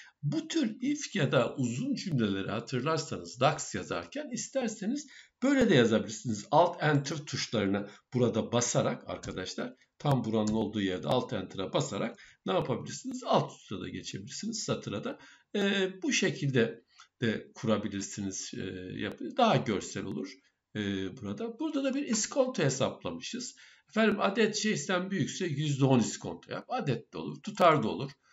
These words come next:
Burada kendi sayısal bir şey. Yüzde on, e, yapıyoruz. Ondan sonra değilse yüzde beş. Burada biliyorsunuz if,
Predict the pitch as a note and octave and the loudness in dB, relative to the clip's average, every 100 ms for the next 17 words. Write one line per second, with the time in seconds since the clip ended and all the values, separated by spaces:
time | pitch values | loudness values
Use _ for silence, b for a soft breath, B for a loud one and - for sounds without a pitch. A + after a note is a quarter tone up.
0 | b A2 G#2 F#2+ F#2 G#2+ F#2+ D3 G#3+ C#3 | b -4 -2 -4 -6 -8 -6 0 4 4
1 | B2 G#2+ D#2+ D2+ - G#3 - b b b | 4 0 -2 -6 -8 -8 -8 b b b
2 | - G#2+ G2+ G#2+ G#2+ C4 - B - B2+ | -6 -6 -4 -4 -2 -4 -8 B -4 2
3 | B2 A#2 A#2+ A2 G#2+ G2+ - - - G2+ | 4 4 2 0 -2 -2 -4 -4 -6 -8
4 | G#2+ F#2+ - G#2 A2 C4 - - b b | -6 -6 -6 -4 -2 -4 -6 -12 b b
5 | - F3+ D3+ C#3 A#2 G#2+ - C#3+ B3 - | -8 -2 0 2 2 0 0 -2 -2 -6
6 | B - F3+ B3+ C#3 - B3+ E3+ D3+ C#3+ | B 2 6 8 6 2 0 0 0 4
7 | B2 E2+ - - G#3 D3+ D3 D#3 D3 C#3+ | 4 4 -4 -4 -2 2 2 4 2 2
8 | C#3+ G2+ - C#3+ C#3+ - - | 0 -4 0 4 4 2 -8